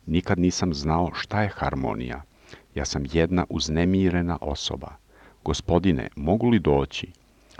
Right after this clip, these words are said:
Mogu li i ja biti na kursu?" "Da, da." Bilo princ ili prosjak, bilo ko, svi mogu doći i meditirati. "Šta ću morati da uradim?" "Treba da prihvatite pet pravila."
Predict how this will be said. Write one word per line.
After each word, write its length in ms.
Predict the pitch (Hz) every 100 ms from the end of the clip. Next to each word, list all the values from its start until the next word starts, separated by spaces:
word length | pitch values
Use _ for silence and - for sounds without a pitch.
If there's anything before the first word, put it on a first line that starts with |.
| - -
Mogu 280 | 85 113
li 100 | 123
i 220 | 110 85 85
ja 160 | 98
biti 400 | 90 92 - 95 -
na 160 | 87
kursu?" 540 | - - - - - 71 - _ _ _ - - _
"Da, 240 | 82 107
da." 280 | 110 101 67 - _ _ _ _ _
Bilo 320 | 78 78 78 76
princ 460 | - 82 98 -
ili 180 | 113 110
prosjak, 760 | - 117 113 - - - - - _ _
bilo 400 | - 71 95 113
ko, 260 | - - 69 - _
svi 240 | - - 131
mogu 280 | 110 113 95
doći 440 | 73 80 82 -
i 80 | 98
meditirati. 760 | 92 98 - 78 76 69 - - _ _ _ _ - -
"Šta 220 | - - 117
ću 140 | 131
morati 420 | 123 123 123 -
da 100 | 101
uradim?" 580 | 80 78 - - - 85 - _ _ _ - - _ _
"Treba 280 | - 82 87
da 120 | -
prihvatite 640 | - 80 - 90 98 - 101
pet 340 | 104 101 -
pravila." 480 | - 110 80 -